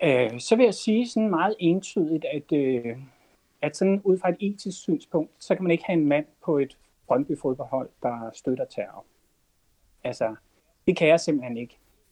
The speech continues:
Og det er ikke sådan en humanistisk idé, men det er også fordi, at vi har det her med ingen over klubben. Og lige pludselig så tager han jo alt fokus fra klubben. Lige pludselig kommer vi jo til at snakke om alt muligt andet og skulle tage stilling til det.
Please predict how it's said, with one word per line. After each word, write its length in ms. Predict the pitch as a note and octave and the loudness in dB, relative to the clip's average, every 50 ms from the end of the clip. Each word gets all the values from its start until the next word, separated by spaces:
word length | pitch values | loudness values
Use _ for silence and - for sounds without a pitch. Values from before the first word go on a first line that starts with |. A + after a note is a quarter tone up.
| _ | _
Og 140 | - C3 - | -8 0 4
det 200 | - G3+ G#3+ G3 | 6 6 8 8
er 40 | F3+ | 8
ikke 300 | F3 F#3 - G#3 F#3 - - - | 6 6 6 4 4 2 -2 -8
sådan 320 | - - D#3 D3 D#3 D#3+ | -4 0 2 4 4 4
en 120 | D3 C3 | 4 2
humanistisk 800 | A#2+ D3 C3+ A#2+ A#2 A#2 B2+ D#3+ E3+ - - F#3+ F3+ E3+ - - | 2 0 0 0 2 0 0 -2 -2 -2 -2 -2 -2 0 -2 -6
idé, 440 | D#3 D#3+ D3 - - E3+ D3 C3 C#3+ | -10 -10 -4 0 2 2 2 2 0
men 180 | D3 D#3 D3 | 0 0 0
det 220 | D3 - G#3 G3 F#3 | 0 2 4 4 4
er 60 | E3+ | 6
også 280 | D#3+ E3+ F3+ - - - | 4 2 2 0 -2 -4
fordi, 400 | G3+ F3+ - F3+ E3+ E3 - - E3 | -4 -4 -2 -4 -6 -6 -8 -10 -10
at 120 | D#3 D3 - _ - | -10 -10 -10 _ -2
vi 100 | F3 D#3+ | -2 -2
har 260 | - G3+ F#3+ F#3+ F#3+ - | 0 -2 -4 -4 -2 -2
det 100 | F3+ E3+ | -2 0
her 200 | - F3 E3+ D#3 | 0 -2 -4 -2
med 160 | D#3+ E3 D3 D3+ | -2 -2 0 0
ingen 260 | C#3+ C#3+ D#3+ E3+ F3+ | 0 0 0 0 -2
over 240 | D3 C#3 C#3 - - | -4 -4 -6 -8 -12
klubben. 440 | - - - C3+ C3+ C#3 D#3+ D#3+ - _ _ _ _ _ _ _ | -14 -10 -8 -8 -6 -6 -8 -12 -14 _ _ _ _ _ _ _
Og 100 | E3+ D#3+ | 0 0
lige 160 | F3 G3+ G#3 | 2 0 0
pludselig 360 | - _ G#3 F#3+ - - F#3 | 0 _ -4 -4 -4 -6 -6
så 220 | - - G3+ G3 G3+ - _ _ _ _ _ _ _ | -2 -2 -2 -2 -4 -8 _ _ _ _ _ _ _
tager 200 | - - G3 F3+ | -2 0 0 0
han 240 | F3+ - F3+ F#3 F#3 | 2 0 0 2 2
jo 120 | F#3 F3+ | 4 2
alt 220 | E3 D3+ D#3 - - | 2 0 -2 -4 -10
fokus 520 | - - F#3+ F3 F#3+ G3+ - A3 F#3 - | 0 2 2 2 2 0 -4 -8 -10 -8
fra 120 | - D#3+ E3 | -8 -10 -10
klubben. 520 | - - - D#3+ C#3 D3 - E3+ E3 - - | -6 -2 -2 -2 -2 -2 -4 -6 -6 -6 -4
Lige 180 | F#3+ F#3 G3 | -2 -2 -2
pludselig 380 | G3+ - - G#3 G3+ - G#3+ - | 0 0 -2 -2 0 -2 -4 -6
kommer 260 | - - F#3+ F3+ E3+ | -4 -2 -2 0 0
vi 100 | D#3 D3+ | 0 0
jo 100 | D3 C#3 | 0 -2
til 240 | C3+ - F#3+ E3+ F3 | -2 -4 -4 -4 -2
at 140 | - D3 - | -4 -6 -8
snakke 520 | - - E3 B2 A#2+ C3 C#3 - A3 G3 - | -6 -6 -8 -6 -6 -10 -8 -6 -6 -6 -4
om 200 | - D3 D3 - | -4 -8 -6 -4
alt 220 | - F3+ F#3+ - - | -4 -4 -4 -4 -4
muligt 340 | F#3 E3+ F3 F#3 G#3 - D3 | -4 -2 -2 -2 -4 -4 -4
andet 260 | C3 C3+ D3+ F#3+ A3 | -4 -2 -2 -4 -4
og 120 | - D3 - | -6 -10 -14
skulle 280 | - - - D#3 C#3+ | -14 -6 -4 -4 -4
tage 160 | C#3 - - | -4 -6 -14
stilling 400 | - - - D3 D3 F3+ G3+ G3 | -10 -4 -4 -2 -2 -2 -4 -4
til 160 | - - D3 - | -6 -6 -4 -2
det. 200 | D3+ E3+ E3 | -2 -2 -2